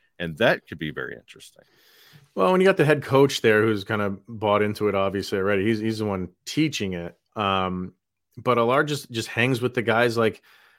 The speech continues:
Speaker 2: like, that are, that are injured, that don't go on those road trips. They stay back and they skate with him and they practice with him. And it's, it, th-, in, in that one article, um,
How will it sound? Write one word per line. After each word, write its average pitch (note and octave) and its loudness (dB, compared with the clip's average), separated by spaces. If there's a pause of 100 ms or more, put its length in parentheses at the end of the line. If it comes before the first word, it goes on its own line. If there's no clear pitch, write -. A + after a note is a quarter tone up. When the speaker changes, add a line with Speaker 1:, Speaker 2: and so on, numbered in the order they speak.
(200)
Speaker 2:
like, G#2 -6
that A2 2
are, A#2 4
that A#2 2
are A#2 4
injured, A#2+ 0
that G2+ -4
don't B2 0
go C3 0
on C3 2
those A#2+ -2
road G#2+ 0
trips. - -6 (320)
They A#2 0
stay D3 -2
back B2+ -4
and G#2+ -2
they A2+ -2
skate B2+ -4
with B2 -4
him B2+ -2
and F#2 -6
they G2 -4
practice A#2+ -8
with G#2+ -4
him. A2+ -2 (540)
And G2+ 0
it's, A#2 -2
it, A#2 -12 (960)
th-, C3 0
in, B2+ 0
in B2 0
that A#2+ 4
one C3+ 4
article, B2 2
um, G2+ 0